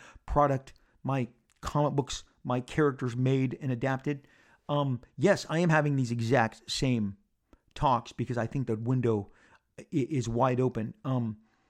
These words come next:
I'll close with Everything Everywhere All the Time, bonkers, batshit crazy movie.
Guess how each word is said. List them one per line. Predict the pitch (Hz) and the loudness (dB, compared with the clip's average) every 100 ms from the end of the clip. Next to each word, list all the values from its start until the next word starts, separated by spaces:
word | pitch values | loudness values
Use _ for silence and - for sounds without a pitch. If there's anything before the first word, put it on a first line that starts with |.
| _ _ _ _ - - | _ _ _ _ -10 -4
I'll | 131 | -2
close | 147 127 | 0 0
with | 117 - _ _ _ - _ - | -2 -10 _ _ _ -20 _ -2
Everything | 143 151 151 | 2 2 2
Everywhere | 139 139 139 135 135 131 _ _ _ _ - | 4 6 6 4 2 -4 _ _ _ _ 0
All | 139 131 | 2 4
the | |
Time, | 127 135 123 120 113 - _ _ _ 113 | 2 2 2 2 -2 -6 _ _ _ 2
bonkers, | 143 135 131 123 | 4 4 2 -2
batshit | 104 135 127 - - 123 | 0 0 0 -2 -4 -4
crazy | - - 127 113 | -4 0 0 2
movie. | 117 113 110 117 | 2 2 -2 -8